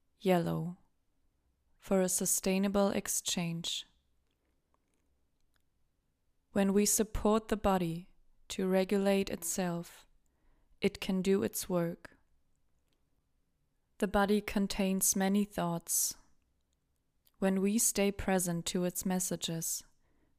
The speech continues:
we are led towards the right direction. It's all there. Working on alignment of all aspects of being from an inner place is more sustainable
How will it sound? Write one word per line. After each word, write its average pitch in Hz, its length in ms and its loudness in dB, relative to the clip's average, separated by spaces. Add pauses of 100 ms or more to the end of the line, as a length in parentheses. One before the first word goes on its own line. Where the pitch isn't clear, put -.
(220)
we 185 140 0
are 180 60 2
led 190 340 2
towards 175 600 -2
the 180 140 0
right 180 440 0
direction. 170 800 -2 (640)
It's - 360 0
all 185 320 6
there. 175 420 0 (2500)
Working 214 500 4
on 208 180 0
alignment 196 840 -2 (200)
of - 260 -8
all 190 280 2
aspects - 600 -4
of - 240 -10
being 185 460 -4 (920)
from 202 300 0
an 196 120 2
inner 208 300 2
place 175 640 -4 (420)
is 196 200 -2
more 202 240 2
sustainable 196 880 -2